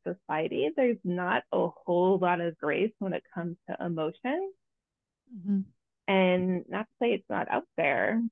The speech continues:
Speaker 1: but I know my personal experience wasn't given the tools necessarily to express the emotions in the way that I
Speaker 2: Mm.
Speaker 1: needed to. So as an adult now,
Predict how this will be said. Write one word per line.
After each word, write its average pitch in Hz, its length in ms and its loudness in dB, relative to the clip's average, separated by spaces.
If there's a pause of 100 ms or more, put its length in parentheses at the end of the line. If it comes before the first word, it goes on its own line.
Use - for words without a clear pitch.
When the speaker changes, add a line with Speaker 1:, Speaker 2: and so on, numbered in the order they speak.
(140)
Speaker 1:
but 160 420 2 (280)
I 196 120 -2
know 180 200 0
my 175 320 -2
personal - 340 -6
experience 165 520 -12
wasn't 160 540 -8 (520)
given 165 680 -2 (100)
the 160 500 0 (640)
tools 202 560 2
necessarily 165 800 -4
to - 100 -2
express - 460 -6
the 165 80 -4
emotions 156 560 -6
in 160 80 -10
the 151 100 -10
way - 180 -6
that 196 80 6
I 190 40 6
Speaker 2:
Mm. 185 160 4
Speaker 1:
needed 202 320 2
to. 170 180 -4 (100)
So 160 240 -4 (1300)
as 170 180 -6
an 151 100 -4
adult 147 360 -2
now, 214 420 2